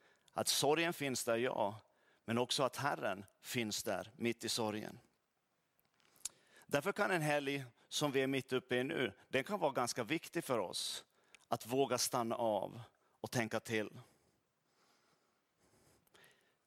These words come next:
Inte bara när vi själv sörjer, utan också kanske att våga gå nära någon annan som sörjer kan kännas lite grann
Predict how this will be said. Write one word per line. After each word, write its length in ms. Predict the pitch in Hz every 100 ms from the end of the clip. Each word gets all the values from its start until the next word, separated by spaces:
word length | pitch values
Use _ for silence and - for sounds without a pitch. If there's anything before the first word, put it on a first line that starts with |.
| _ _ _ _ _ _ _ _ _ _
Inte 260 | 160 180 226
bara 160 | 226
när 120 | 170
vi 120 | 143 135
själv 320 | - 185 214
sörjer, 420 | - 131 117 117
utan 260 | 131 156 151
också 240 | - -
kanske 340 | 202 185 -
att 300 | 135 - - - _ - - -
våga 400 | 110 147 147 139
gå 160 | 131
nära 440 | 139 143 156 165 131
någon 200 | 127 127
annan 440 | 135 151 170 196
som 180 | 185 135
sörjer 420 | - 127 110 113
kan 220 | - 143
kännas 480 | 131 156 143 123 120
lite 380 | 131 147 139 139
grann 340 | 127 113 113